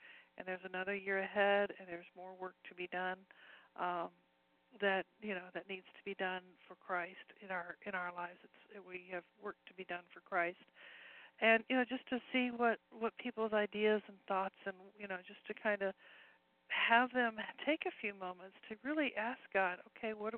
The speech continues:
what are we doing next year? What's, what, you know, what is the plan? Where are we going?" You know, because we aren't here just to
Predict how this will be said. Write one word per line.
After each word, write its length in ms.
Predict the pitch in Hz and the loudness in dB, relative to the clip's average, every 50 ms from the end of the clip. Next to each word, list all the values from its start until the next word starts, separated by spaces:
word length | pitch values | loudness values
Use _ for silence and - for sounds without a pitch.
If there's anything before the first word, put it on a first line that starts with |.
| - 220 | -8 -6
what 140 | 214 226 240 | -4 -4 -2
are 40 | 254 | -2
we 100 | 262 262 | -4 -6
doing 280 | - 254 254 254 240 | -4 -4 -4 -4 -4
next 220 | 226 190 - - - - - - | -6 -8 -10 -12 -14 -16 -12 -8
year? 140 | 185 180 175 | -8 -8 -6
What's, 180 | 180 190 190 - _ _ _ _ _ - - - - - - - _ _ _ | -6 -8 -8 -8 _ _ _ _ _ -20 -20 -20 -20 -20 -20 -20 _ _ _
what, 180 | - 220 214 - - | -2 0 0 0 0
you 80 | 220 | -2
know, 140 | 208 208 185 185 196 | -2 -2 -4 -6 -4
what 160 | 196 208 220 | -2 0 2
is 80 | 233 226 - - | 2 0 -2 -4
the 80 | 247 | -8
plan? 380 | - - - 233 226 214 190 185 190 185 | -8 -4 -2 0 2 2 0 -2 -6 -6
Where 260 | 190 202 208 220 226 | -4 -4 -2 -2 -2
are 60 | 226 | -4
we 140 | 220 220 220 - - | -4 -8 -10 -8 -6
going?" 340 | 202 196 185 170 175 - - _ _ _ - - - - _ - | -6 -4 -4 -6 -10 -16 -20 _ _ _ -20 -20 -20 -20 _ -6
You 80 | - 196 | -4 -4
know, 100 | 190 190 | -4 -4
because 260 | 190 208 - 220 208 202 | -6 -6 -6 -6 -4 -2
we 100 | 214 214 | 0 2
aren't 240 | 214 220 233 226 - - - | 2 2 2 0 -2 -4 -2
here 180 | 233 226 214 | 0 0 0
just 220 | 214 - 202 202 - - - | 0 -2 -6 -8 -10 -8 -4
to 300 | - 196 190 190 196 185 | -2 0 0 0 -2 -4